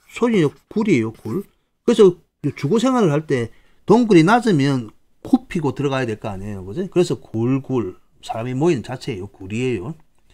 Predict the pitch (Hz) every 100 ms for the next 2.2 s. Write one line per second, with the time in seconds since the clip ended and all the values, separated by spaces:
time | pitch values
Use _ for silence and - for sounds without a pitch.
0 | - - - _ _ - 156 220 220 208
1 | 180 170 165 131 143 139 120 147 190 180
2 | 147 127